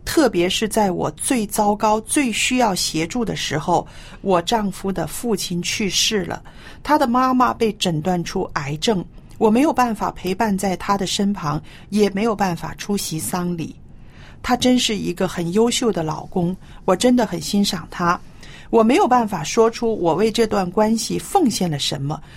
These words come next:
因为我能做的并不多，但是我们的关系却是非常的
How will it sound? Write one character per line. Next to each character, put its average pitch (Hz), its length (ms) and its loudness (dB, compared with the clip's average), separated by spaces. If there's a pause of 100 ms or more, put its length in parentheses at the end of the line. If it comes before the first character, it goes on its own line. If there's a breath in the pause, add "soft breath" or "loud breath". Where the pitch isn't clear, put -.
(100)
因 254 140 4
为 269 80 4
我 196 200 0
能 156 280 0
做 240 300 2
的 - 80 -6
并 196 180 -4
不 180 180 -10
多， 196 340 0 (400 loud breath)
但 269 160 4
是 226 300 2 (120 loud breath)
我 202 160 4
们 185 160 2
的 226 100 2
关 233 240 2
系 190 220 -4
却 - 160 -2
是 185 140 -4
非 226 180 0
常 160 220 -6
的 170 120 -6